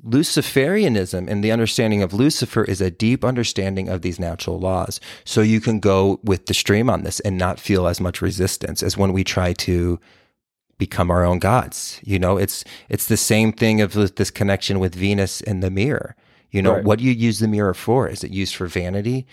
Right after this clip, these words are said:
Speaker 1: and to just glaze at yourself at how beautiful you are? Or do you use that mirror for self-reflection?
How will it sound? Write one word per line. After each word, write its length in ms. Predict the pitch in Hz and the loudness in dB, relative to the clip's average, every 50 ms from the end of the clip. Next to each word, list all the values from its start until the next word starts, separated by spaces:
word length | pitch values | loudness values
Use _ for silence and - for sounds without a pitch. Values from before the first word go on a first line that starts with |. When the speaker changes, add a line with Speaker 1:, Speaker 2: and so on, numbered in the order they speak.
| - - _ _ - | -20 -20 _ _ -6
Speaker 1:
and 180 | 107 98 - | -4 -4 -2
to 140 | - - 101 | 0 0 0
just 280 | 92 101 90 - - - | 0 0 -2 -2 -4 -6
glaze 380 | - - - - 98 98 92 | -4 -2 0 2 2 2 2
at 100 | 110 - | 2 2
yourself 380 | - 107 98 - - 104 104 - | 2 0 0 2 2 0 2 0
at 80 | 87 - | -2 0
how 160 | - 90 85 | 0 0 0
beautiful 480 | 82 90 92 95 104 110 - 127 131 | 0 0 2 2 2 2 2 0 2
you 180 | 139 143 143 151 | 2 4 4 4
are? 200 | 156 165 175 170 - - - - - _ _ _ - | 4 2 0 -2 -6 -12 -20 -20 -20 _ _ _ -6
Or 100 | 113 107 | -4 -2
do 80 | 104 | 0
you 80 | 107 107 | 0 2
use 240 | 104 104 107 98 98 | 2 2 2 2 2
that 180 | 104 98 85 | 0 0 0
mirror 280 | 101 101 98 95 92 87 | 0 0 0 0 0 0
for 120 | - 98 | 0 -2
self-reflection? 920 | - - - 87 90 - - 90 - - - 92 - - - - - - - | -2 0 0 0 0 -2 -2 -6 -4 -2 -4 -4 -2 -4 -8 -8 -8 -12 -14